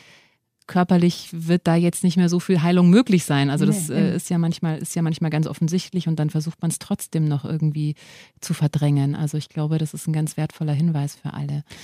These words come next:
Speaker 2: Und die Ge-, die Frage zum Beispiel, die man auch noch stellen kann, „Was möchtest du denn noch erleben?“
Speaker 1: Ja.
Speaker 2: Weil dann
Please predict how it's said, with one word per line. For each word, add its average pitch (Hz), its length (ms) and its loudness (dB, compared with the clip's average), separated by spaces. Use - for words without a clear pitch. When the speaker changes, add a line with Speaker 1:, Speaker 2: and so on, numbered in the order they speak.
Speaker 2:
Und 233 160 4
die 240 100 4
Ge-, 220 160 4
die 202 160 4
Frage 190 440 0
zum - 140 -2
Beispiel, 196 120 2
die 190 100 4
man 180 140 4
auch 185 140 0
noch 214 140 2
stellen 214 240 0
kann, 202 200 2
„Was 190 200 0
möchtest 196 520 0
du 196 80 -2
denn 175 160 -4
noch 170 180 -6
erleben?“ 165 540 -6
Speaker 1:
Ja. 156 380 -2
Speaker 2:
Weil 180 140 2
dann 196 220 4